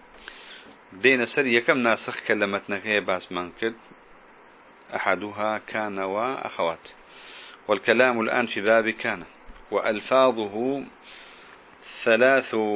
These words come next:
عشرة لفظة. سينظر لفظ هي لا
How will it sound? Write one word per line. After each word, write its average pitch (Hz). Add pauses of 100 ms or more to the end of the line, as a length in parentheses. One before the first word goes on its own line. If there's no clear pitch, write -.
(720)
عشرة 123
لفظة. 92 (1120)
سينظر 101
لفظ 104
هي 110
لا 107